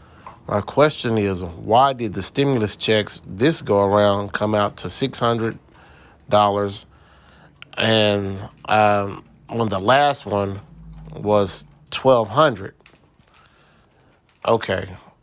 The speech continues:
so before I answer that for you, I know some of you are probably wondering, or you probably like, "Man, did he just say fema Region six?" Yes, he's stating his location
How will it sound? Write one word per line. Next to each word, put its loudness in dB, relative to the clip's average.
so 2
before 4
I -2
answer -2
that 0
for -6
you, -10
I 4
know 4
some 2
of 0
you 2
are 4
probably 2
wondering, 0
or 0
you -6
probably 0
like, -2
"Man, -6
did -8
he -6
just -6
say -4
fema -6
Region -8
six?" -8
Yes, -6
he's -8
stating -4
his -6
location -4